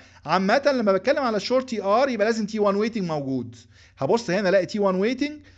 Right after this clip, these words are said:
وهنا ميكس، ميكس يعني تي وان ويتنج بلس حاجه تانيه. لما بتكلم هنا على شورت تي اي او لونج تي اي، اللونج تي اي دايما بيبقى فيه عندي تو، تي تو ويتنج، فلاقي هنا ميكس يعني في تي تو موجوده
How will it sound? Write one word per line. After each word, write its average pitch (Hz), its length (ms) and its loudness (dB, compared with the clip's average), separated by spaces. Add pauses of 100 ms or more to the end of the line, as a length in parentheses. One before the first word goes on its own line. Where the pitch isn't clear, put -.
(160)
وهنا 254 280 0
ميكس، 208 360 -4 (100)
ميكس 240 260 -4
يعني 180 240 -4
تي 269 120 -6
وان 277 240 -2
ويتنج 269 400 -4
بلس 214 180 -4
حاجه 180 180 -4
تانيه. 131 360 -6 (920)
لما 196 200 0
بتكلم 269 420 0
هنا 226 180 -2
على 165 220 -2
شورت 262 360 -6
تي 214 100 -8
اي 196 340 -8 (640)
او 151 120 0
لونج 233 220 0
تي - 140 -10
اي، 226 320 -4 (220)
اللونج 247 300 2
تي 214 140 -8
اي 233 200 -4
دايما 269 360 0
بيبقى 190 260 -4
فيه 233 120 -4
عندي 220 200 -4
تو، 226 380 -8 (140)
تي 233 140 -4
تو 220 180 -6
ويتنج، 160 460 -2 (240)
فلاقي 190 260 -2
هنا 214 180 0
ميكس 233 320 -2
يعني 156 200 -2
في 233 160 -4
تي 233 160 -8
تو 226 160 -8
موجوده 220 580 -4